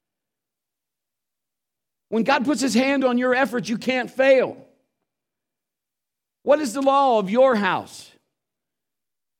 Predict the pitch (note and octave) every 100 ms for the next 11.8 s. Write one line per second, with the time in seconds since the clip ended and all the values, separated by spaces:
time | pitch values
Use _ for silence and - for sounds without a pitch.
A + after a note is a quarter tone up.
0 | _ _ _ _ _ _ _ _ _ _
1 | _ _ _ _ _ _ - A#3+ A#3 G3+
2 | G3 F#3+ G3+ F#3+ D#3 E3+ F3 F#3 F3 E3+
3 | D#3+ F3+ F3 D3 A2+ A#2+ E3+ F3+ D#3 -
4 | _ _ - F3 F#3 D#3+ C3+ - D3+ F3
5 | F3 - F3+ F3+ - D#3 C3+ A#2+ B2 B2
6 | A#2 G#2+ A#2 - _ _ _ _ _ _
7 | - F3 D3+ D#3 E3 C3+ D3+ C#3 A#2 A2+
8 | - _ _ _ C#3+ F#3 F3 E3+ D#3+ D3
9 | E3 C#3 D#3 D#3 C3+ D3+ C3 G3 D#3 E3+
10 | D#3+ E3 D#3+ D3 E3 E3 C#3 - - -
11 | F3 D3+ C#3 E3 D#3+ C3+ A#2+ -